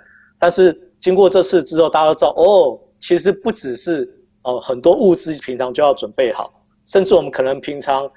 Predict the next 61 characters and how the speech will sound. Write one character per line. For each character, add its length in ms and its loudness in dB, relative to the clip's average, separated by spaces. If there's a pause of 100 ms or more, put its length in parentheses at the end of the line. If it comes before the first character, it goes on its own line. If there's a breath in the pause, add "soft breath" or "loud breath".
也 80 -6
要 160 2
先 260 0
省 220 -4
吃 180 -8
俭 220 -4
用， 240 -2 (300 soft breath)
哦， 160 -12
至 100 -12
少 180 -2
存 380 -2 (300)
半 200 0
年 220 -6
的 100 0
薪 280 -6
水， 280 -6 (540)
那 260 -2
让 220 0
自 140 -2
己 320 -4
万 200 2
一 80 2
真 180 0
的 80 0
没 120 -6
有 100 0
薪-， 200 -6 (160)
没 120 -4
有 140 2
收 180 -2
入 100 2
的 40 0
情 160 -10
况 140 -6
下， 180 -4
至 160 -14
少 140 -6
可 100 -8
以 60 -6
撑 240 -12
半 260 -8
年。 140 -20 (580)
好， 160 -16
那 80 2
这 140 2
东 180 6
西 80 4
可 140 -6
能 200 -6 (640)
因 160 2
为 80 4
这 140 2
个 80 2
疫 80 2
情 240 -8
提 180 -12
醒 160 -6
我 80 -6
们， 200 -8 (180)
有 160 -6
些 340 2